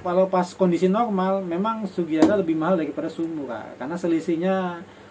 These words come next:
untuk ukuran yang sama bisa lima ratus sampai delapan ratus. Ya, Sugiura dengan Sumura. Makanya Sumura ini penggemarnya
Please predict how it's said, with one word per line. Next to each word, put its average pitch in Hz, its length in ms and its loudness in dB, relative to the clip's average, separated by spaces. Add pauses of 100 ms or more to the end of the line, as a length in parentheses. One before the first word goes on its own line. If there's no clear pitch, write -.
(580)
untuk 170 240 -4
ukuran 156 320 0
yang 143 80 -6
sama 165 320 0
bisa 156 240 -4
lima 151 320 -2
ratus 143 320 -2
sampai 147 400 -2
delapan 135 400 -4
ratus. 139 400 -6 (640)
Ya, 104 240 -14 (240)
Sugiura 131 480 -2
dengan 127 160 -6
Sumura. 123 400 -10 (880)
Makanya 175 640 -2 (720)
Sumura 156 560 0
ini 190 160 4
penggemarnya 160 960 0